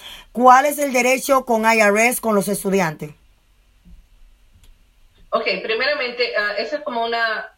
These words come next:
Speaker 2: pregunta así como bien grande cuando hay muchos factores. So, primeramente, <laughs> um, si los estudiantes viven con sus padres
Speaker 1: Ok.
Speaker 2: hasta veintitrés años, ¿ok?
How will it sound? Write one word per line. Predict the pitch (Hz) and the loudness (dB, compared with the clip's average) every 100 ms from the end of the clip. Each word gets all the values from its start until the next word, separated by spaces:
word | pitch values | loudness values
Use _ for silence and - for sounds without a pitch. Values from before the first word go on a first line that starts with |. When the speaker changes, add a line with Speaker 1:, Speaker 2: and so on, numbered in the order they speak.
| _ | _
Speaker 2:
pregunta | 208 202 202 208 208 | -6 -4 -4 -6 -6
así | 202 208 | -6 -8
como | 208 196 185 | -6 -4 -4
bien | 185 202 | -6 -6
grande | 202 202 202 208 | -4 -4 -6 -8
cuando | 190 180 | -10 -10
hay | 185 | -10
muchos | 190 202 214 | -10 -12 -12
factores. | 180 - 214 220 262 - - _ _ _ | -14 -6 -2 -2 -4 -10 -18 _ _ _
So, | - 226 214 214 | -2 0 0 -2
primeramente, | 214 220 247 294 262 220 - - - 403 - - 403 - - 330 | -6 -4 -2 -4 -6 -8 -6 -6 -4 -4 -4 -4 -8 -6 -6 -6
<laughs> | 349 571 554 440 392 339 - | -4 -6 -6 -8 -12 -10 -6
um, | 269 262 240 226 220 196 _ _ - _ _ _ | -4 -2 -4 -8 -14 -20 _ _ -20 _ _ _
si | - 311 320 311 311 _ _ _ - | -8 -4 -2 -4 -12 _ _ _ -8
los | 247 254 277 | -4 -4 -4
estudiantes | 262 - 247 247 240 233 214 180 151 - _ _ _ | -8 -10 -6 -4 -4 -6 -8 -8 -10 -16 _ _ _
viven | 180 165 254 277 277 269 | -18 -8 -6 -4 -4 -6
con | 247 233 | -8 -8
sus | 240 233 - | -8 -12 -6
padres | 226 208 196 170 143 - _ _ - | -2 -2 -2 -6 -10 -18 _ _ -20
Speaker 1:
Ok. | - - - - - | -20 -20 -20 -14 -6
Speaker 2:
hasta | 226 247 254 220 | -6 -4 -4 -2
veintitrés | 208 208 196 233 240 240 254 | -4 -8 -12 -4 -4 -2 -2
años, | 233 214 185 - - - _ - _ _ - | -4 -4 -10 -14 -18 -20 _ -20 _ _ -20
¿ok? | 190 | -6